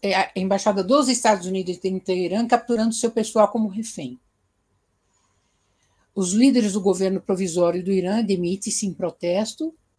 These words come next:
e cedendo a autoridade incontestada para o novo Estado, a Khomeini e ao Conselho Revolucionário. E o presidente dos Estados Unidos, Jimmy Carter, envia emissários. Eles não são recebidos.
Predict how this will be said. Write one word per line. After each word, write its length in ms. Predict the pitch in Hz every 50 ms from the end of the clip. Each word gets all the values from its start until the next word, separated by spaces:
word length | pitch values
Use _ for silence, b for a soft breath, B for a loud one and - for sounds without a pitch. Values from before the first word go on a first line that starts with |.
| _ _ _ _ _ _ _ _ _ _ _ _ _
e 80 | - 113
cedendo 420 | - - 233 202 214 247 262 254
a 20 | 254
autoridade 540 | 240 247 247 226 190 175 196 185 190 180 220
incontestada 920 | 226 226 247 247 247 247 190 - - - - 196 202 220 240 247 226 220
para 160 | - - 208
o 60 | 202
novo 220 | 202 226 233 226
Estado, 720 | 220 - - - 208 190 185 190 202 226 226 269 285 277 - _ _
a 100 | - 208
Khomeini 600 | - - 226 214 214 214 208 208 220 240 247 247
e 40 | 240
ao 120 | 220 226
Conselho 400 | 240 226 220 - - 214 214 185
Revolucionário. 880 | 202 220 196 220 214 196 - - 233 226 208 175 135 135 135 135 143 143 - _ _ _ _ _ _ _ _ _ _ _ _ _ _ _ _ _ _ _ _ _ _ _ _ _ _ -
E 60 | 220
o 60 | 220
presidente 560 | 226 214 208 185 202 175 202 196 202 - 185
dos 160 | 175 190 175
Estados 400 | 196 190 - - 190 196 185 -
Unidos, 360 | 175 175 175 180 180 170 170 147
Jimmy 220 | - 208 214 208
Carter, 560 | - - 190 165 165 - - - 233 - -
envia 640 | 190 185 180 - - 208 208 208 208 214 214 214 - _
emissários. 920 | 196 196 196 196 - - - 185 165 151 151 - 139 139 143 - - - - _
Eles 220 | 190 185 185 175 160
não 140 | 180 190
são 180 | 185 - 214 190
recebidos. 960 | 175 190 180 - 202 185 165 175 175 170 143 123 139 139 - - - - -